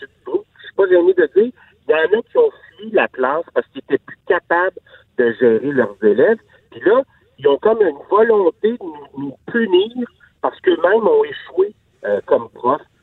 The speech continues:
Donc, c'est leur choix, mais ils ne viendront pas s'immiscer dans ce qui nous appartient, puis ils viendront pas détériorer nos conditions de travail.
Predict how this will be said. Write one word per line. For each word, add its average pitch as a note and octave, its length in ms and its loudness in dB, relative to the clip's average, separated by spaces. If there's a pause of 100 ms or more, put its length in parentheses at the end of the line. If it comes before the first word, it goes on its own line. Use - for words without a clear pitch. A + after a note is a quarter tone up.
(140)
Donc, B2 160 -4 (200)
c'est B2+ 60 2
leur A#2 240 0 (180)
choix, F3+ 240 0
mais D#3 160 4
ils C3 120 0
ne C3+ 140 2 (160)
viendront F#3+ 420 2
pas G#3+ 160 0 (180)
s'immiscer D#3+ 580 -6 (400)
dans C3 140 0
ce - 180 -20
qui - 80 -20
nous C3+ 320 -6
appartient, E3 680 -4 (260)
puis B2+ 120 -20
ils B2+ 100 -20
viendront D3+ 400 2
pas A3 160 2
détériorer A#2+ 680 0
nos C3 140 -4
conditions A2+ 460 -2
de - 100 -4
travail. A2+ 480 -2